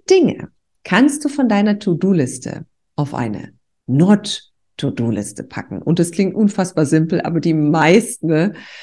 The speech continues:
haben eine große Herausforderung, einen großen Schaff damit, wirklich die richtigen Dinge auszusuchen. Das heißt, schau mal, welche Dinge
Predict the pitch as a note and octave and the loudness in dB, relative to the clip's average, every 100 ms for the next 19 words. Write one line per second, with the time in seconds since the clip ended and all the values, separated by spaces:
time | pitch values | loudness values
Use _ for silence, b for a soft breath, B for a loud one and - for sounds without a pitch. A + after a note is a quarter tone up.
0 | B B B B - G3 F#3+ F3 F3+ F3 | B B B B 2 4 4 4 4 6
1 | F#3+ D#4 D#4+ A#3 D#3 D#3+ G#3 - F3+ E3 | 6 6 6 4 4 0 -2 -4 -4 -2
2 | C#3+ C3+ D3 B3+ A3 G#3 E3+ - E3 C#3+ | -2 0 0 0 0 -4 -6 -4 -4 -4
3 | C#3+ C3+ C#3+ F3 F3 - D3 C#3+ C#3+ C3 | -4 -2 0 0 -2 -4 0 0 -2 -4
4 | C3+ C3 C3 B2+ A3 - - B2+ B2 - | -2 -4 -4 -6 -8 -8 -6 -6 -6 -14
5 | - _ _ - B B B F3 G3 G3+ | -20 _ _ -20 B B B 2 2 2
6 | - G3+ G3 B3 G3+ C3+ D#3 G#3 F#4 - | -2 -2 0 2 0 2 6 8 6 4
7 | F#4 - C4+ D#4 E3+ - E3 | 0 4 4 6 2 -2 -14